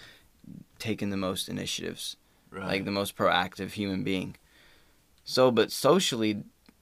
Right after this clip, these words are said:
Speaker 1: that, the only route that's shown to, like, I feel like young men is primarily focused in be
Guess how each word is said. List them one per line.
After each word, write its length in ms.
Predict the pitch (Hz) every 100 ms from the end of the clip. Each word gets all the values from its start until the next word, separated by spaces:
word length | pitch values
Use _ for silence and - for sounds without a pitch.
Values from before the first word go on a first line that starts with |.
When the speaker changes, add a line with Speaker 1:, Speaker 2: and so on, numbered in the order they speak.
| _ _ -
Speaker 1:
that, 300 | 113 110 85
the 60 |
only 220 | 110 127
route 420 | 101 101 107 78 101
that's 400 | 98 - - -
shown 520 | - 107 117 113 95
to, 120 | -
like, 220 | 87 82 90
I 80 |
feel 260 | - - 95
like 280 | 78 85 -
young 300 | 95 95 98
men 340 | 98 90 85 _ _ _
is 260 | 104 92 - _ _ - _ _ _ _ _ _ _ -
primarily 480 | 95 98 107 104 98
focused 480 | - 98 98 -
in 200 | 95 90
be 340 | 95 104 101